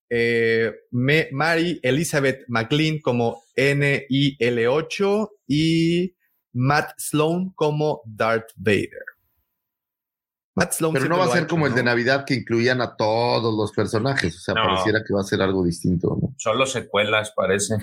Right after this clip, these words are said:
Speaker 1: Sí, dice que tendrá lugar cronológi-, cronológicamente tras los sucesos del ascenso de los Skywalker y narra el aterrizaje de Poe Dameron y B B eight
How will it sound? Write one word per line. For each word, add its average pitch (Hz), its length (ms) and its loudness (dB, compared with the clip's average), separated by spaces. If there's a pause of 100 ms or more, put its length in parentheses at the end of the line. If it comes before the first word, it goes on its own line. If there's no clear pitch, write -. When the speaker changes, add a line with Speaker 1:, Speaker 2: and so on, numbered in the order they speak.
Speaker 1:
Sí, 135 500 -2
dice 156 420 -2
que 165 500 2
tendrá 147 240 2
lugar 160 320 2
cronológi-, 156 560 0
cronológicamente 165 1080 0
tras 135 400 0
los 127 220 0
sucesos 143 440 0
del 123 140 2
ascenso 131 400 0
de 113 60 4
los 104 120 0
Skywalker 107 960 -2
y 117 140 0
narra 139 540 0
el 113 140 0
aterrizaje 123 680 0
de 120 100 0
Poe 156 320 -2
Dameron 135 480 0
y 120 80 0
B 135 180 0
B 120 200 2
eight 185 220 0